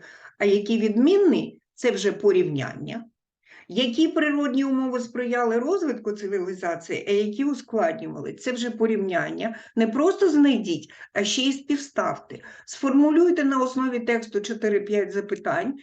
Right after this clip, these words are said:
відповіді на які нададуть достатньо інформації про кочові народи. І це критерії оцінки тих запитань. Причини, що допомогло, які були наслідки.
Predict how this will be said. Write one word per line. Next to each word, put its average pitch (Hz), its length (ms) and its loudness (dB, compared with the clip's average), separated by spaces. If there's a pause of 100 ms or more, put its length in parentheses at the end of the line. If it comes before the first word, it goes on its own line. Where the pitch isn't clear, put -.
(200)
відповіді 240 580 -2
на 247 160 0
які 240 360 0
нададуть 220 520 0
достатньо 220 720 -2
інформації 208 760 -6
про 190 180 -8
кочові 202 400 -2
народи. 185 540 -4 (320)
І 240 80 0
це 247 180 0
критерії 254 560 0
оцінки 208 600 0
тих 240 240 -4 (240)
запитань. 226 680 -2 (1500)
Причини, 285 1000 2
що 269 320 -2
допомогло, 233 1000 2
які 214 320 -4
були 254 260 -2
наслідки. 233 840 -6